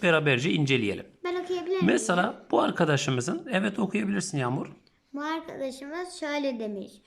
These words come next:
Speaker 2: "Uzun sarı saçlarım var."
Speaker 1: Evet, uzun sarı saçlarım var. Bu ne
Speaker 2: Burada
Speaker 1: demiş
Speaker 2: da
Speaker 1: Yağmur
Speaker 2: sarı
Speaker 1: peki?
Speaker 2: saçları var. Bu arkadaşımız da "Benim kahverengi gözlerim var."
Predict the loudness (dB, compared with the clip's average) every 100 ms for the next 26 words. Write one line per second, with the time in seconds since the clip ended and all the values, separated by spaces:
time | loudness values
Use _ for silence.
0 | -20 _ -4 -2 -2 -4 -4 -4 -8 -16
1 | _ -10 -6 -6 -6 -8 -8 -8 -8 -10
2 | -8 -8 -6 -6 -6 -6 -10 -14 -20 _
3 | 0 2 4 2 -2 -8 -20 _ _ -2
4 | 2 2 2 -2 -2 -2 -2 2 2 2
5 | 0 0 2 4 4 4 2 2 2 2
6 | 2 0 2 0 0 -4 -8 -8 -6 -8
7 | -10 -18 -20 -20 -20 _ _ -12 -4 -2
8 | -2 -6 -10 -14 _ -4 -4 -4 -4 -6
9 | -4 -4 -2 -2 -2 -2 -2 -2 -4 -6
10 | -4 -4 0 0 0 0 0 0 -2 -4
11 | -4 -6 -4 -2 -2 -2 -2 0 -2 -4
12 | -6